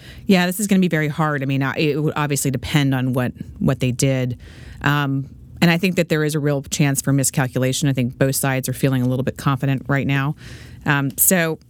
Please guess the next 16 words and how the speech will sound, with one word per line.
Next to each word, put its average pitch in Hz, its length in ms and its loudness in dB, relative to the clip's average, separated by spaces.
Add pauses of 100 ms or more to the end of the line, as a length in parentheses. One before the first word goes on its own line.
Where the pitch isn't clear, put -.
(240)
you 202 80 6
know, 170 160 4 (220)
when 175 160 6
I'm 175 160 2
looking 175 260 0
at 151 80 0
the 156 60 -4
situation, 156 640 2
if - 140 -4
the 160 80 4
Iranians, 156 460 2
say, 143 580 0
for 147 140 -2
example, 139 440 0
tried 135 400 -2
to 135 560 0